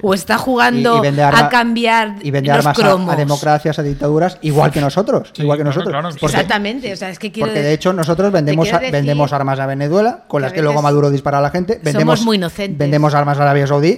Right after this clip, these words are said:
Speaker 2: una de las
Speaker 3: Sí.
Speaker 2: peores dictaduras que existen en el mundo.
Speaker 3: Es
Speaker 2: En
Speaker 3: que
Speaker 2: fin.
Speaker 3: aún, aún no ha existido gobierno que, que, que ponga la, que dé un golpe en la mesa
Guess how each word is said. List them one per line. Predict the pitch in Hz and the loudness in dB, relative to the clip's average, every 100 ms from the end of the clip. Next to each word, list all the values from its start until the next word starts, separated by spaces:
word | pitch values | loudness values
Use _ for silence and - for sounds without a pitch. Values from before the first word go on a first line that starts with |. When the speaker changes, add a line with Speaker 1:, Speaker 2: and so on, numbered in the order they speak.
| - | -4
Speaker 2:
una | 135 135 | -10 -8
de | 131 | -6
las | 131 | -4
Speaker 3:
Sí. | |
Speaker 2:
peores | 156 139 | -2 -2
dictaduras | 143 139 139 127 | 0 0 0 0
que | 151 | -2
existen | 139 143 | -4 -4
en | 139 139 | -4 -2
el | |
mundo. | 147 170 233 - - - _ - - - | -2 -2 -4 -8 -20 -20 _ -16 -16 -16
Speaker 3:
Es | 135 | -4
Speaker 2:
En | |
Speaker 3:
que | 170 | -2
Speaker 2:
fin. | |
Speaker 3:
aún, | 156 | 0
aún | 151 143 156 | -2 -4 -2
no | 180 | -4
ha | |
existido | 175 175 185 170 | -4 -10 -8 -6
gobierno | 160 147 160 175 196 190 | -6 -6 -6 -6 -8 -6
que, | 147 131 123 120 117 - | -8 -8 -8 -10 -12 -14
que, | - 123 117 120 113 113 - _ - - - | -14 -12 -12 -12 -14 -16 -18 _ -20 -20 -18
que | 127 | -16
ponga | 120 135 135 170 | -14 -12 -10 -8
la, | 170 165 143 127 | -8 -8 -10 -12
que | 131 | -14
dé | 135 | -12
un | 170 175 160 | -10 -8 -8
golpe | 147 143 175 | -8 -6 -6
en | |
la | 156 | -6
mesa | 123 143 156 160 | -6 -8 -8 -10